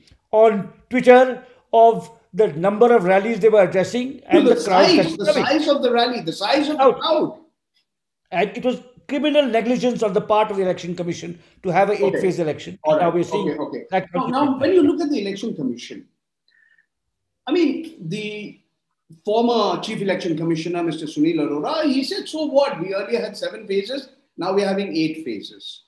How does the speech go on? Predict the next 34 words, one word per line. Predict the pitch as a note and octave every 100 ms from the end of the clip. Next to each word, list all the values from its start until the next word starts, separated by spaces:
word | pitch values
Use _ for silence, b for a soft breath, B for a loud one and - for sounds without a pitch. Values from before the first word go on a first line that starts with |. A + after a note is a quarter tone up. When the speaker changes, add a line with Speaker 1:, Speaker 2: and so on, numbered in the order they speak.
| b b b
Speaker 2:
And, | G3 A3+
and | A3+ A#3+
then | C4 C#4
when | C4+ C4
Miz | A#3+ G3
Mamata | A#3 B3+ C#4+
Banerjee, | A3 G3 E3+ F3 G3+ G#3+
when | F#3+ F#3+ F3
the | E3
second | - C4 C4+ C4 F3
wave, | F#3 G#3+ D3 C#3+
the | D3
covid | D3+ E3 E3+ D#3
wave | D#3+ D3+
had | C#3
begun, | C#3 C#3 F3 D#3+ D#3 b b b -
said | - A3 A#3+ G#3+
that, | G#3+ G3+ G3+
you |
know, | G#3+ C#4+ G#3
"The | F#3
last | F#3 G3+ - -
three | A#3 A3+ F#3+ - -
rounds, | C3+ F3 F#3 C#3+ A#2 D3
why | E3+
don't | G3 G3
you | F3
compress | E3 D#3 F3 F3+
them, | F3+ E3+
have | D3+ E3
it | E3
on | E3 C#3+ C3
one | E3 F3 D#3+ D3
day?" | G3+ F3+ A#2+ -